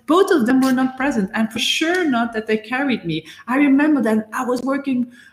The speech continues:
very hard when I was a little child to have good points, and then my mother, she just put a signature. She never said, "You're, oh, that's nice, you're doing well." So I was not stimulated to do that, but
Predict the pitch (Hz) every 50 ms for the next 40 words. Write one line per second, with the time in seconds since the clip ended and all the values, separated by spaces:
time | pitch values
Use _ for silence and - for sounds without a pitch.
0 | _ _ _ 285 302 330 311 - - - 311 294 262 247 247 240 240 240 240 240
1 | 262 262 262 254 - 277 269 - 240 - 233 226 247 220 - - 214 - 285 285
2 | 277 - 285 285 277 247 220 220 214 202 208 208 208 202 208 214 240 247 240 233
3 | - 220 196 214 214 214 - 214 202 202 196 - - 247 262 240 - - 196 190
4 | 196 202 202 214 262 285 - 233 220 - 214 196 190 190 - _ _ _ _ _
5 | - 226 220 214 220 220 - - 254 277 277 233 196 196 190 - - 240 285 294
6 | 247 214 - 202 185 190 214 226 220 214 214 240 240 196 156 147 156 165 - -
7 | - _ _ _ _ _ _ _ - 254 247 - 277 - - - - 262 269 -
8 | 269 - - 269 277 285 262 214 185 156 160 160 165 160 - - - - 180 165
9 | 180 170 156 151 151 - - 202 202 202 -